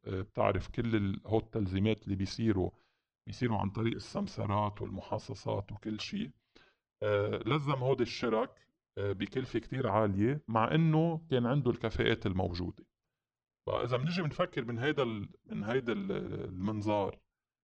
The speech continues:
رح نشوف إنه بعد سنة حيلا وزارة ما رح يعود فيها تعمل شي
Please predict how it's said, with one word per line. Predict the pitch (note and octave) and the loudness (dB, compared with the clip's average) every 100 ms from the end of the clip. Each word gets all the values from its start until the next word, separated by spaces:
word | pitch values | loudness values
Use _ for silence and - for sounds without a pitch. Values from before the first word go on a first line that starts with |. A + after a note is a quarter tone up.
| _ - | _ -6
رح | - | -4
نشوف | B2 F3 F3 | 4 4 4
إنه | - C3 A#2+ A#2 A#2 - _ _ _ _ | 2 2 4 4 4 0 _ _ _ _
بعد | A#2+ D3+ D#3+ | 0 0 0
سنة | - D#3+ B2+ G#2+ - _ _ _ _ _ | 2 4 4 2 -4 _ _ _ _ _
حيلا | - C3+ E3+ D3+ | 4 6 6 6
وزارة | B2 A2 A2+ A2+ F#2+ G#2+ - _ _ _ _ _ | 6 6 6 6 4 0 -6 _ _ _ _ _
ما | A#2 D3 | 0 0
رح | D#3+ | 2
يعود | B3+ - | 0 0
فيها | - C3+ | 0 0
تعمل | C3+ A#2+ A#2 G2+ | 2 0 0 -2
شي | - A2+ | 0 0